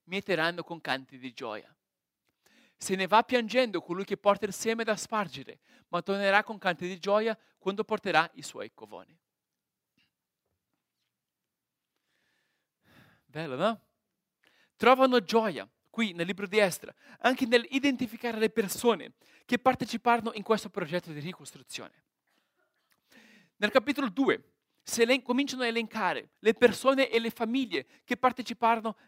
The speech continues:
in questa ricostruzione. Volevo leggere anche questo pezzo, ecco. Questi sono gli uomini della provincia che tornarono dalla deportazione.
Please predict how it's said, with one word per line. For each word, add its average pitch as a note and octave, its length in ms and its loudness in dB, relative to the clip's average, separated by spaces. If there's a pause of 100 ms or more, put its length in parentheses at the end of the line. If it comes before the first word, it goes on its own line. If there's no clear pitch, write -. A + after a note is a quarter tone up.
in G3 120 -12
questa F#3 420 -4 (160)
ricostruzione. C#3 680 -16
Volevo G#3+ 240 2
leggere G3 320 -2
anche G#3 200 -10
questo - 240 -4
pezzo, - 360 -10
ecco. - 240 -10 (2000)
Questi C#4 320 4
sono A#3+ 200 -2
gli G#3+ 140 0
uomini G3 480 4
della F#3+ 200 4
provincia G3+ 420 0
che A3+ 120 -4
tornarono F#3+ 600 -2 (140)
dalla D#3+ 260 0
deportazione. D3 880 -8